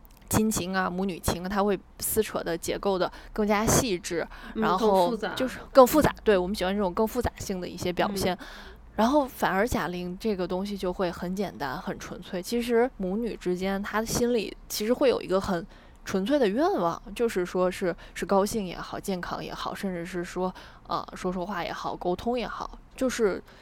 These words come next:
Speaker 1: 你最心底的一些事情其实是简单的，但最后，呃，你呈现出来的可能是一地鸡毛的，然后也可能是浪漫化的，啊，也可能是喜剧的，啊，就是它会呈现不同的样子。但是贾玲最后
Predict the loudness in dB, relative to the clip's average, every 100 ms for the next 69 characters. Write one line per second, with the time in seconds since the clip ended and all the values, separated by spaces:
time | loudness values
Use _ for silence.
0 | -20 -10 -4 -4 0 0 0 -6 -6 -6
1 | -4 -4 0 0 0 0 -2 -2 -6 -2
2 | -2 -2 -6 -6 -6 -6 -4 -6 -2 0
3 | 2 0 4 2 2 -4 -20 -20 -8 -4
4 | -2 -2 -6 -6 -2 0 0 2 2 0
5 | -4 -6 -6 -4 -4 -4 -6 -4 -4 -2
6 | -2 2 2 2 -2 -2 -4 -6 -6 -6
7 | -2 2 2 0 -2 0 0 -2 -6 -12
8 | -18 -8 -4 -4 -4 -2 0 -2 -4 -2
9 | -2 -2 -6 -6 -2 -2 -4 -10 -20 -18
10 | -6 -6 -2 -2 -4 -6 -4 2 2 2
11 | -2 0 -2 -4 -4 0 0 0 -2 -2
12 | -2 0 -4 -4 -10 -8 0 0 2 0